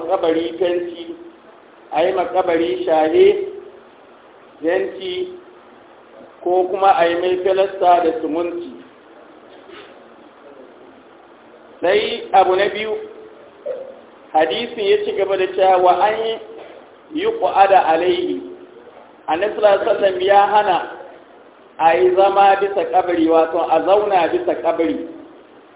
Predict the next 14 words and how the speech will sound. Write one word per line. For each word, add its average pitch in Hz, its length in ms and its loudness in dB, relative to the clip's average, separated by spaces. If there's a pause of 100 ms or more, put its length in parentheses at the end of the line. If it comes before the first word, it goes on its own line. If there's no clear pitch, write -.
(680)
Manzon 135 200 -6
Allah 185 240 0
sallallahu 180 240 -2
alaihi 190 80 -4
wasallam 180 240 0
ya 190 180 4
hana 185 200 2
a 170 120 2
yi 208 80 -2
mi? 208 120 -4 (580)
A 151 160 2
zauna 190 460 2
bisa 165 260 -2
kabari. 160 420 -2